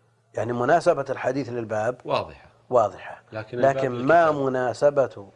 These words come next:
Speaker 1: إد-، إدخال الزلازل في كتاب الاستسقاء؟ يقول الزين بن المنير: "وجه إدخال هذه الترجمة"،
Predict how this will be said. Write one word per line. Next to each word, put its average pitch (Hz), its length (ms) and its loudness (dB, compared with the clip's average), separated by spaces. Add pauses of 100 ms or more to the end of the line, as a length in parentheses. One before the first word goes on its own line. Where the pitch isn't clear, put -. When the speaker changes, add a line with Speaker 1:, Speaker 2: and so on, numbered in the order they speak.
(580)
Speaker 1:
إد-، 120 200 -4 (600)
إدخال 139 400 4
الزلازل 117 600 0
في 107 100 -12
كتاب 107 260 -10
الاستسقاء؟ 117 680 -12 (540)
يقول 170 300 2
الزين 147 380 2
بن 123 140 -4
المنير: 117 640 -2 (120)
"وجه 165 420 2
إدخال 131 400 0
هذه 131 260 0
الترجمة"، 113 640 -2